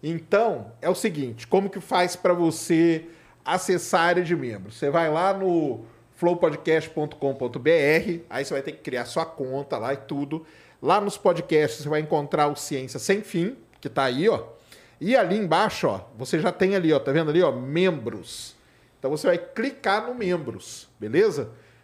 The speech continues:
Quando você clicar no membros, vai aparecer <clears throat> os planos que você pode ter para virar membro. Então, os planos são o seguinte:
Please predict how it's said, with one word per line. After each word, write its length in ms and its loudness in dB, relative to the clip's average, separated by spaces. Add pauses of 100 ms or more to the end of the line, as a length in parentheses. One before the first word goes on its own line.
(140)
Quando 260 2
você 300 -2
clicar 400 -6
no 80 -2
membros, 720 0 (180)
vai 180 0
aparecer 920 0 (880)
<clears throat> 60 0 (2250)
os 400 2
planos 720 0
que 100 -4
você 280 -2
pode 460 0
ter 500 -4
para 480 0 (320)
virar 440 2
membro. 380 -12
Então, 460 0
os 180 -8
planos 460 -2
são 240 -4
o 20 -6
seguinte: 800 -8